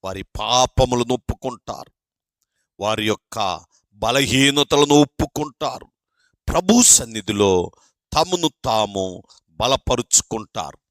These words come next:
కనుక నా ప్రభువునందు ప్రియమైనటువంటి దేవుని బిడ్డలారా, ఈ మాటలు వినుచున్న నా ప్రియ సహోదరి, సహోదరుడా, ఈ యొక్క దినం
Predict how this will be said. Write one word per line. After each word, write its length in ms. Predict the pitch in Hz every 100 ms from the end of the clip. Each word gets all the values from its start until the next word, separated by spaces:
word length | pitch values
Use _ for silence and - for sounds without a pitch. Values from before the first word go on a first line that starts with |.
| _ _ _
కనుక 260 | 127 131 131
నా 200 | 120 120
ప్రభువునందు 840 | - 127 120 135 123 127 127 - _ _ _ -
ప్రియమైనటువంటి 760 | 123 131 131 131 127 131 120 123
దేవుని 400 | 131 139 139 131
బిడ్డలారా, 580 | 139 143 143 131 87 - _ _ _ 95
ఈ 100 | 98
మాటలు 440 | 110 123 - 120
వినుచున్న 600 | 123 131 - - 135 131 - _ _
నా 120 | 104 107
ప్రియ 380 | - 135 131
సహోదరి, 600 | 127 139 123 151 156 160
సహోదరుడా, 840 | 151 - 175 196 202 120 92 82 71 _ _ _ _
ఈ 60 | 98
యొక్క 360 | 98 _ - 95
దినం 580 | _ - 185 190 123